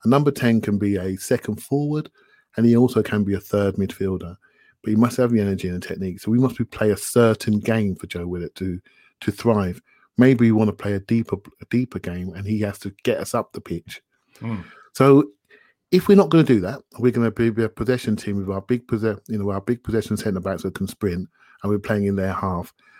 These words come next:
Speaker 1: There's less room for Joe to really show what he's got, which is great athleticism, great legs. If someone was to offer us the money, because of the tactical fit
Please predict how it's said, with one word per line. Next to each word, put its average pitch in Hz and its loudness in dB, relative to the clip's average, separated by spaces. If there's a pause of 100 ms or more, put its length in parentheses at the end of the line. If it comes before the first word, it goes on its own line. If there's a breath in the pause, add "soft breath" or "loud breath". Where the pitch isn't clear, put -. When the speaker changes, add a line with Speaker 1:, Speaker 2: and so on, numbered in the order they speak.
(160 soft breath)
Speaker 1:
There's 120 2
less 131 2
room 104 2
for 95 -4 (180)
Joe 92 -2
to - -12
really 90 -4
show 85 -8 (160)
what 87 -6
he's 95 -12
got, 80 -8 (540)
which - -8
is 95 -6 (100)
great 110 4
athleticism, 85 -6
great 87 -4
legs. 78 -12 (1000)
If - -4
someone 123 4
was 113 2
to 107 -6
offer 101 -2
us 95 -8
the 98 -4
money, 107 2
because 117 -6
of 113 0
the 110 -2
tactical 117 -4
fit - -8